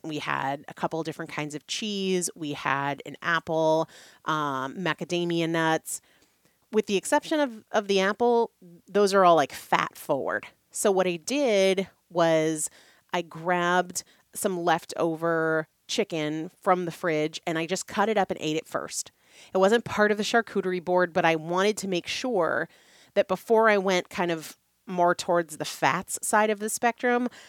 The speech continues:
I was leading with protein. Another way that I'll do this, if it's a meal that is a little more fat forward, or even if it's a meal that maybe is a little more carb forward or veggie heavy, I'll do a protein shake and I'll drink the protein shake first. Recently, I talked about this. Well,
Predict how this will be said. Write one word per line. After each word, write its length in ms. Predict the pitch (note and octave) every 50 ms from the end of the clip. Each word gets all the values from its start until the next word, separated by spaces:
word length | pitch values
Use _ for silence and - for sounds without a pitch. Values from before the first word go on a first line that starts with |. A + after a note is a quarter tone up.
| - _ _
I 80 | - F3+
was 140 | F3 E3+ D#3
leading 320 | E3 F3+ F3+ F3+ F3+ E3+
with 140 | E3 D#3 -
protein. 380 | - E3+ D#3 D3 - D3 A#2+ - - - - -
Another 320 | A3+ A#3 B3 C4 C#4 D4+
way 140 | D4+ D4+ D4
that 100 | C#4 C#4
I'll 100 | C4+ B3+
do 200 | G#3 F#3+ A3+ A#3
this, 240 | A#3 A#3 A#3+ - -
if 140 | - G#3 -
it's 140 | G3 F3+ -
a 60 | F#3
meal 420 | F3 F3 F3+ F3+ F#3 F#3 F#3 F#3+ F3+
that 180 | F3 E3 - _ _ _ _ - - _
is 120 | - F#3 E3+
a 60 | F#3
little 200 | F3+ F3+ F3+ F#3
more 180 | F#3 F3+ F3 E3
fat 320 | - - F#3+ D#3+ C#3 -
forward, 360 | - F#3+ F3+ F3 F3 F3+ D#3+
or 60 | D#3+
even 200 | - G3+ F#3+ G3
if 100 | F#3+ F3
it's 100 | F#3 - -
a 20 |
meal 220 | F3+ F3+ F3+ E3+ E3
that 100 | - - _ _ -
maybe 260 | - C3+ A#2 A#2 C#3+
is 100 | C#3+ C#3
a 40 | D3
little 160 | D#3 E3 F3
more 160 | F#3 F#3+ G3 G3
carb 300 | - - C4 C4 C4 A#3+
forward 340 | - F#3+ D#3+ C#3 B2+ A#2+
or 80 | A#2 B2+
veggie 380 | D#3 E3 G3 A3 G#3 G#3 G#3+ F#3+
heavy, 340 | F3 - D#3 D3+ B2 - - - - - - _ _ _ _ _ _ _ _ -
I'll 140 | F#3+ G#3 G3+
do 100 | G3 G#3+
a 40 | G#3
protein 380 | - A3+ A3+ - - A#3 F#3
shake 320 | - - - - - - _ _ _ _ _ _ _ _ _ _ _ -
and 120 | - F#3 F3
I'll 80 | F3
drink 260 | E3+ - G3 G#3 G3+
the 80 | - G#3+
protein 320 | - A3 G#3 E3+ G3 G3+
shake 180 | F#3+ - G3 -
first. 240 | - F3 C#3+ - - - - - - - _ _ _ _ _ _ - -
Recently, 400 | A3+ B3 C4+ - C4 A3 G#3+ G3
I 60 | F3+
talked 300 | F3+ - F#3+ F3 - F#3
about 200 | F3+ F3 E3 -
this. 220 | F3 E3 - -
Well, 220 | F3 D#3 D3 C#3+